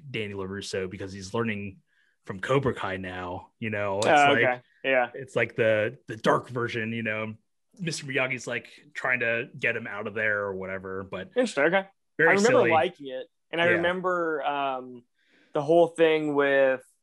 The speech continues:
Speaker 2: he has to go get a bonsai tree on the side
Speaker 1: Off
Speaker 2: of a
Speaker 1: the,
Speaker 2: mountain.
Speaker 1: the cliff, yeah.
Speaker 2: And I remember being super intense.
Speaker 1: Yeah. 'Cause I think,
Speaker 2: And
Speaker 1: I can't remember if they're, like, do, like, the bully or whatever that they introduced. I think they're, like, at the top of the mountain, like,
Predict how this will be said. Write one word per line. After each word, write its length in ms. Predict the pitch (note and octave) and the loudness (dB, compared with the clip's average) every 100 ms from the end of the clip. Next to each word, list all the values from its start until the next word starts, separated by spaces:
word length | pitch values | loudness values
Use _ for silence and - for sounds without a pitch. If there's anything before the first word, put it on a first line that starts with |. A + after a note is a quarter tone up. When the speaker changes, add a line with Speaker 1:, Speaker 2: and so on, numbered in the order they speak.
| _ _ _ _ _ - | _ _ _ _ _ -6
Speaker 2:
he 140 | E3+ | 2
has 180 | F#3 F3 | 4 4
to 60 | G3 | 4
go 40 | |
get 100 | F3 | 6
a 60 | E3 | 4
bonsai 560 | C#3 C#3 C#3+ E3 F3 F3+ | 4 -2 -2 -2 -2 -2
tree 380 | - G3 G3 F#3 | -4 -2 -2 -4
on 100 | D3 | -8
the 40 | |
side 180 | D3 D#3+ C#3+ | -2 2 2
Speaker 1:
Off 20 | |
Speaker 2:
of 40 | |
a 20 | D3 | 2
Speaker 1:
the, 60 | |
Speaker 2:
mountain. 320 | C#3 D3 F#3 | 0 0 0
Speaker 1:
the 80 | G3+ | -6
cliff, 460 | - - C3+ A#2 - | -6 -2 0 0 -2
yeah. 320 | G#2+ G2+ F#2+ - _ - | -2 -2 -6 -12 _ -2
Speaker 2:
And 80 | F#3+ | 2
I 40 | |
remember 220 | C4+ G#3+ | 2 0
being 220 | F#3+ E3+ | -2 -4
super 360 | D3 - B3 F3+ | -8 -4 -2 -2
intense. 580 | C#3 F#3+ D#3+ G2+ - - _ _ | -4 -4 -6 -6 -16 -18 _ _
Speaker 1:
Yeah. 360 | D3+ C3+ G#2+ F#2 - _ _ - | 0 2 2 -2 -14 _ _ -2
'Cause 120 | E3+ | 2
I 60 | F3 | 6
think, 140 | D#3+ | 6
Speaker 2:
And 320 | D#3+ D3+ C#3+ | 6 4 2
Speaker 1:
I 40 | D#3 | 0
can't 220 | - D#4+ | -2 0
remember 200 | C#4 C#4 | 4 4
if 140 | - | 4
they're, 160 | G3+ F#3+ | 4 4
like, 340 | E3 D3 D3 _ _ _ _ _ - | 4 2 0 _ _ _ _ _ 2
do, 260 | F3+ G3 F#3+ G3+ G3 - | 6 6 2 -16 -16 -2
like, 200 | E3 D#3+ | -2 0
the 120 | C#3+ | -2
bully 360 | A#2 D3 D#3+ E3+ | 2 2 4 4
or 80 | |
whatever 380 | E3+ D#3+ E3 E3+ | 4 4 4 4
that 160 | E3 D#3 | 2 0
they 120 | D#3+ | 0
introduced. 440 | D#3 - - E3 | -2 -8 -2 -2
I 60 | C#3 | -2
think 240 | - F#3+ | -4 -2
they're, 120 | E3+ C#3+ | 0 2
like, 320 | B2+ A#2+ - | 2 0 -2
at 140 | C3+ B2+ | -6 -4
the 60 | |
top 240 | A#2 - B2 | -6 -4 -4
of 40 | |
the 60 | A#2+ | -4
mountain, 380 | A2 A2+ B2 B2 | -4 -2 -2 -4
like, 220 | G2+ - | -4 -6